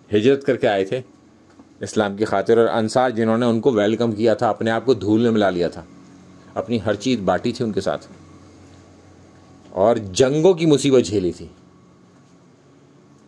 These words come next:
तो इनकी जो इत्तबा करेगा एहसान के साथ,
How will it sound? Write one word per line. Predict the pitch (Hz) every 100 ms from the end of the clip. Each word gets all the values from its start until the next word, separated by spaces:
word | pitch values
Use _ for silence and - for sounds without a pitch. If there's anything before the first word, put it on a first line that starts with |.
| -
तो | - -
इनकी | 185 214 226 233
जो |
इत्तबा | 214 175 - 175 180
करेगा | 170 139 147 180 196 - -
एहसान | 139 135 165 160 165
के | 147
साथ, | 147 117